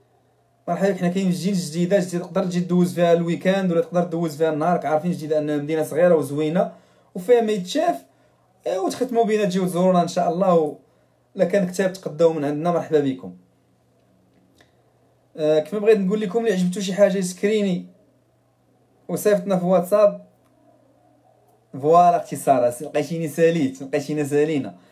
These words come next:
دابا تقدري تعاودي اللايف على خاطرك أختي سارة، تعاودي، آه، أختي سميرة. أختي سميرة، دابا ملي غنسالي اللايف، تقدري تعاودي على خاطرك وتزيدي شوية بشوية، تتساليه إن شاء الله.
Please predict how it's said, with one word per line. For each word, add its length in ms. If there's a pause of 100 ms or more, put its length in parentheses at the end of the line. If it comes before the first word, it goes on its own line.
(360)
دابا 220
تقدري 300
تعاودي 280
اللايف 260
على 120
خاطرك 320
أختي 200
سارة، 400
تعاودي، 360 (340)
آه، 160
أختي 180
سميرة. 500 (1000)
أختي 120
سميرة، 280
دابا 460
ملي 180
غنسالي 360
اللايف، 480
تقدري 300
تعاودي 440
على 140
خاطرك 400
وتزيدي 300
شوية 320
بشوية، 580 (480)
تتساليه 540
إن 60
شاء 260
الله. 200